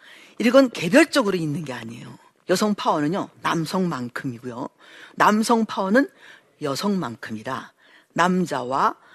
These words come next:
여자 둘이 한 몸이 되어 하나님의 형상이신 그리스도의 형상의 값을 내는 거죠.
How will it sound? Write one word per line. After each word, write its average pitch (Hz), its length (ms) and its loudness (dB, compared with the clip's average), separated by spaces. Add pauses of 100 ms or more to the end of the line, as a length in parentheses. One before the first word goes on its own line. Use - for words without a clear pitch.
(260)
여자 156 440 0 (460)
둘이 233 380 -2 (580)
한 - 220 -4
몸이 220 320 2
되어 247 360 -6 (520)
하나님의 202 520 -2
형상이신 190 800 -4 (220)
그리스도의 160 460 -8
형상의 208 520 -6
값을 - 400 -10
내는 113 280 -12
거죠. - 260 -18